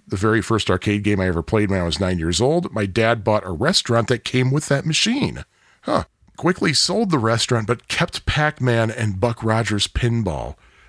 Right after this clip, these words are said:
I played Pac-Man almost daily in my family garage." Oh my God, what a lucky kid he was. Oh. Uh, what else does he say? "The sound of Pac-Man always makes me feel good when I hear it." Uh, his next one, he says, "Soul Calibur."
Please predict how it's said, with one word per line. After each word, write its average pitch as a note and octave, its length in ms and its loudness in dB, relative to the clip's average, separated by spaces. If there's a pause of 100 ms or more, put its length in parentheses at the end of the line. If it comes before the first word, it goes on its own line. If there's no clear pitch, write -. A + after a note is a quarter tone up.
I C#3+ 100 0
played D3+ 480 -2
Pac-Man A#2 580 0
almost B2 560 0
daily A#2+ 420 0
in F2+ 100 -2
my G2 120 0
family A2+ 420 -2
garage." F#2 640 -2 (100)
Oh A#3 220 2
my A2+ 320 -2
God, F#3 280 0
what D3 100 2
a C3+ 60 2
lucky D3+ 380 -2
kid E3 280 -2
he C#3 100 -2
was. D2+ 460 -4
Oh. E3+ 360 0 (580)
Uh, C3+ 360 2
what B2 100 2
else B2 160 0
does G#2+ 120 -2
he F#2 40 -4
say? G2+ 180 0
"The F2 120 -2
sound F#3 400 0
of F#3+ 120 -8
Pac-Man G2+ 540 0
always D3+ 320 0
makes E3+ 220 -2
me C3+ 80 0
feel B2+ 320 0
good A2+ 260 0
when F#2+ 140 0
I E2 100 -4
hear E2 340 -4
it." - 380 -6 (360)
Uh, A2+ 260 2
his A2 180 -2
next C3+ 260 -2
one, C3+ 120 2
he B2+ 80 0
says, A2 240 0
"Soul D#3 320 -2
Calibur." C#2 720 -6